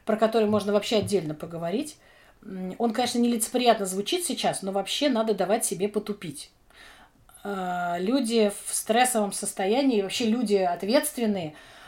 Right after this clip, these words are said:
они ждут от себя, что они будут двадцать четыре на семь, вообще не унывая, э, не испытывая никаких угрызений <laughs> совести.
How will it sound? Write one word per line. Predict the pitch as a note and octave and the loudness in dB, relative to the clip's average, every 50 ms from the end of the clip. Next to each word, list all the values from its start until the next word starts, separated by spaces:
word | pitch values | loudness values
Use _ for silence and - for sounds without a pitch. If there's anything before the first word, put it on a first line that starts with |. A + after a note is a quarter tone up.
| - - | -12 -2
они | - G3 G3 G3+ B3 B3 | 0 2 2 4 2 2
ждут | G#3+ F#3 A3 C4 B3+ | 2 0 -2 0 0
от | A#3 G3+ - | 0 0 0
себя, | - G#3 F#3+ G3+ A#3 | -2 0 2 4 2
что | A#3 - - A3 | 2 2 0 0
они | G3 G#3 A3 | 2 2 2
будут | G#3+ G3 G#3+ G#3+ A3+ F#3+ | 2 2 0 -2 -2 0
двадцать | G3 G#3 G#3+ G#3+ - | 2 0 0 2 -2
четыре | - - - A#3+ A#3 G#3+ | -4 -2 0 2 2 4
на | G#3 G3+ | 2 2
семь, | F#3 - - A3+ B3 C4 A#3 | 0 0 0 0 2 2 0
вообще | G#3+ F#3+ F#3 - - - G#3+ G#3+ A3 A3+ A3+ G#3+ G#3 G3+ | 0 -2 -2 -6 -4 2 4 4 4 6 4 4 2 2
не | G3+ G#3 | 2 2
унывая, | G#3 G#3 G3+ F#3+ F3+ F#3 F#3+ G#3+ A#3 A#3+ A3 G3+ F#3+ F3+ - - - - - - - - - _ _ | 2 2 2 0 2 2 2 2 4 4 4 4 2 2 -2 -8 -20 -20 -20 -20 -20 -20 -20 _ _
э, | - F3+ F3+ F3 E3+ E3+ F3 | -14 -12 -10 -8 -8 -6 -4
не | F#3+ G#3 G#3+ | -2 0 0
испытывая | G#3 - - B3+ B3 A#3+ A3 G#3 | -2 0 -2 -2 2 4 4 4
никаких | G#3 G3+ G3+ G#3 F#3 - A#3+ G#3+ - | 4 2 0 -2 -2 -2 -4 -6 -4
угрызений | F#3+ F#3+ G3+ G3+ G3+ G#3 G#3 A#3+ A3+ | -6 -2 -2 0 0 2 2 2 2
<laughs> | |
совести. | - - A3+ B3 C4+ B3 A3 G#3+ - - F#3+ E3 | 2 2 2 2 2 2 -2 -6 -6 -10 -12 -12